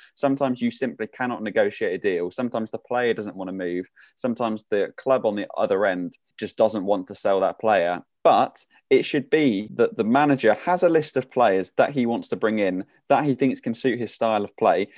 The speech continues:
And if you don't get your first choice, you realise that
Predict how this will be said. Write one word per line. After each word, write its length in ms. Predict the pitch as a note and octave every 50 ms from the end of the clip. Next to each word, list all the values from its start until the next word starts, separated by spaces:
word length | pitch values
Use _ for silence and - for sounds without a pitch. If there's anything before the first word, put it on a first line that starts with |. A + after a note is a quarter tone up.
| - -
And 120 | B2 C#3
if 120 | D3 D3
you 120 | D#3+ D#3+ D3+
don't 300 | C#3 E3+ E3 F#3 F3 B2+
get 180 | - B2 -
your 120 | G#2+ G#2+ G#2
first 400 | - - D#2 F#2+ G2 G2 - -
choice, 340 | - F#2+ G2 G2+ G#2+ - -
you 180 | - A#2 A#2 A#2+
realise 560 | G#2+ B2 D3+ E3 F3 E3+ D3+ A2+ G2 F#2+ -
that 220 | - G#2 G#2+ -